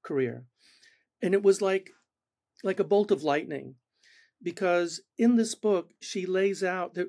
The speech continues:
that reading is different things at different times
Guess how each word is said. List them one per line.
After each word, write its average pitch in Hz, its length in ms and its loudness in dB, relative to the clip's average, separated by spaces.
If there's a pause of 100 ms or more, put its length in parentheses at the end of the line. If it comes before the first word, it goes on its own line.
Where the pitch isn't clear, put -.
(120)
that 175 200 -2
reading 220 520 2 (360)
is 196 180 0
different 214 460 0
things 190 580 -4
at 160 180 -10
different 190 360 -4
times 135 720 -8